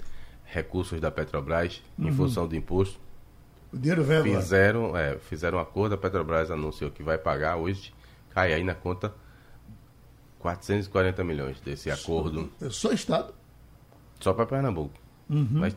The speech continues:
Speaker 1: em todo, tem outros estados também com,
Speaker 2: Tem pre-, não,
Speaker 1: com
Speaker 2: tem,
Speaker 1: situações.
Speaker 2: é quatrocentos só pra Pernambuco, porque tem prefeituras também que vão receber, né?
Speaker 1: Conta do Estado.
Speaker 2: Da conta do, o esta-, o Estado
Speaker 1: É,
Speaker 2: paga, então
Speaker 1: seu Paulo Câmara,
Speaker 2: repassa.
Speaker 1: é o governador, é, vai ajudar.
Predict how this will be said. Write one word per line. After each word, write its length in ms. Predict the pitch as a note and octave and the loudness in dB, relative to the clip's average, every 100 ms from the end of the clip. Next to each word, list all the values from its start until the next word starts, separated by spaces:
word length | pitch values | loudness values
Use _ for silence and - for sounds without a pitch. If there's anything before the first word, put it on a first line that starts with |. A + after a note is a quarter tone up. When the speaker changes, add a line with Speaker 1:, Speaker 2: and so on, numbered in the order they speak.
| - | -2
Speaker 1:
em 100 | G2+ | -2
todo, 300 | F#2+ A2 B2+ - | 2 2 2 0
tem 140 | A#2+ G2 | 2 4
outros 240 | G#2 G#2+ | 2 -2
estados 320 | G2 F2+ F2+ | 2 2 4
também 400 | - A2 F2 G2+ | 2 2 2 0
com, 80 | G#2+ | 4
Speaker 2:
Tem 180 | G#3 F3 | 4 4
pre-, 160 | - B3 | 2 4
não, 120 | F#3 | 2
Speaker 1:
com 80 | C#3 G2 | 2 0
Speaker 2:
tem, 0 | |
Speaker 1:
situações. 500 | G2 - G2+ F2+ F3 | 2 4 4 4 4
Speaker 2:
é 60 | E3+ | 4
quatrocentos 460 | - A3+ - G#3 | 4 4 4 0
só 160 | - G#3 | 2 0
pra 100 | G#3 | 0
Pernambuco, 280 | F3+ E3 E3+ | 0 2 2
porque 140 | G#3 | 0
tem 160 | - A#3+ | 2 2
prefeituras 600 | A3 D#3 F#3 C3 F3 D#3 | 2 2 2 2 2 2
também 300 | D#3 C3+ F3+ | 2 0 0
que 100 | E3 | 0
vão 100 | F3+ | 2
receber, 480 | E3+ D#3 C3+ B2 A#2+ | 2 2 0 0 -2
né? 100 | D3 - | -6 -6
Speaker 1:
Conta 240 | F#2 F#2 | -4 0
do 100 | G2+ | 2
Estado. 440 | A2 - E2+ C#2+ - - - - - - - - - - | 2 4 2 2 -6 -10 -12 -16 -18 -18 -18 -18 -20 -2
Speaker 2:
Da 160 | D3 | 0
conta 280 | A#3+ F#3 E3 | 2 2 2
do, 140 | F#3 G3+ | 0 0
o 40 | |
esta-, 180 | A2+ G3 | -2 -2
o 60 | C#3 | 0
Estado 260 | - F#3 | 4 6
Speaker 1:
É, 100 | A#2 | 8
Speaker 2:
paga, 220 | E3 E3 D3+ | 8 6 4
então 120 | D#3+ | -2
Speaker 1:
seu 240 | - D#3 | 2 4
Paulo 240 | D#3 C#3 C3 | 6 6 6
Câmara, 300 | - B2 G2+ | 4 4 6
Speaker 2:
repassa. 360 | D#3 C#3 - | 4 2 -2
Speaker 1:
é 40 | G2+ | -2
o 40 | |
governador, 580 | G#2 A#2 A#2 F2 F2+ D#2+ | 2 4 4 2 2 2
é, 20 | |
vai 220 | D#2+ A#2 | 6 6
ajudar. 420 | C3+ D3+ G#2 F2 | 6 4 6 6